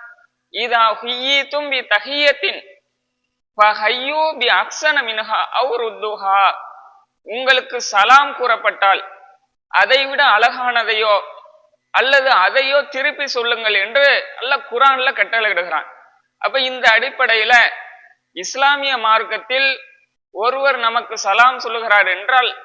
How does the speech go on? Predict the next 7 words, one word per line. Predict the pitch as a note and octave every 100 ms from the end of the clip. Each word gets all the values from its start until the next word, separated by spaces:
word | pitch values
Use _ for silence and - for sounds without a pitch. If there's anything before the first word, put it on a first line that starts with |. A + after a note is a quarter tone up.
| - - _ _
அதற்கு | - A3+ B3+ A#3 A3
பதில் | F#3+ G3+ C#4
சலாம் | B3+ C4 B3 A#3+ A3
அவருக்கு | A3 A3 G3
சொல்வது | G3+ G3+ A3 G#3+ G3
என்பது | F#3+ F#3 F#3+ C4+ G3 - - _ _ _ _
அது | G#3+ A#3